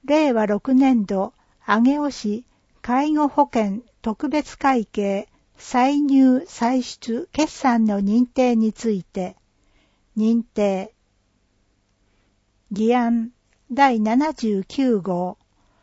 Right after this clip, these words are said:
令和六年度、上尾市後期高齢者医療特別会計歳入歳出決算の認定について。認定。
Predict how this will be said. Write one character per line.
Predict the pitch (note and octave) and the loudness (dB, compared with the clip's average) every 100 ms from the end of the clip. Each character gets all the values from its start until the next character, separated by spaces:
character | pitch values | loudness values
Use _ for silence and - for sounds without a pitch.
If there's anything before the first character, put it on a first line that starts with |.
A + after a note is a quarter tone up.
| _ _ _ - | _ _ _ -4
令 | C#4 D4+ B3+ | 0 2 2
和 | G#3+ | 0
六 | G3+ - C4+ | -2 0 2
年 | C#4 C4+ G3+ | 4 4 2
度、 | G#3 G3+ - _ _ | -2 -6 -8 _ _
上 | - A3+ B3 D4 | -4 0 2 2
尾 | C#4+ | -2
市 | - G3 G#3 - _ _ | -4 -8 -8 -12 _ _
後 | - E4 C4+ | -2 0 0
期 | - - | -4 -6
高 | B3+ C#4 | 0 0
齢 | C#4+ C#4+ C4+ | 2 0 0
者 | C#4+ C4 | 0 0
医 | C4 | 0
療 | B3 A3 G3 F#3 - _ _ | 0 0 0 -2 -8 _ _
特 | - A3 D4 | -10 -6 -2
別 | D4+ - - | -2 -4 -2
会 | D4 C#4 A3+ | 0 0 -2
計 | - G#3 G3 G3 - - | -4 -4 -4 -6 -12 -10
歳 | - B3 D4 D4 | -2 0 2 2
入 | C#4+ C#4 C4 | 4 4 2
歳 | - B3+ C4 | -2 -2 -2
出 | - - A#3 | -6 -6 -6
決 | - D4+ | -4 -6
算 | - C4 A3+ G#3 | -2 0 0 0
の | F#3+ | -2
認 | F#3 G#3+ A#3+ | -2 -2 -2
定 | - B3 A#3 | 0 0 2
に | A3 | 0
つ | G3+ A#3+ | -2 -4
い | G#3+ F3 | -4 -4
て。 | - E3+ - _ _ _ _ _ _ _ | -10 -12 -12 _ _ _ _ _ _ _
認 | G#3 A3+ A#3 - | -2 0 0 -4
定。 | G#3+ G3+ G3 G#4 | -4 -4 -6 -10